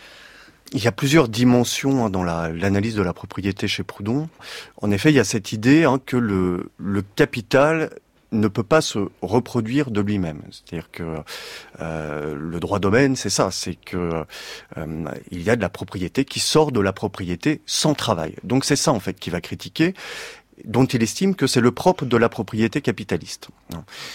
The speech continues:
Donc lui va concevoir une autre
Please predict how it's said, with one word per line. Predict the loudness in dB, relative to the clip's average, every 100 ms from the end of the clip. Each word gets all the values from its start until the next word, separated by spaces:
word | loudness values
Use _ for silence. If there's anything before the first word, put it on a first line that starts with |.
| -18 -20 -4
Donc | 2 2 2
lui | -2
va | 4 4 4
concevoir | 0 -2 0 2 4 4 0 _
une | -2 4 4
autre | 4 -4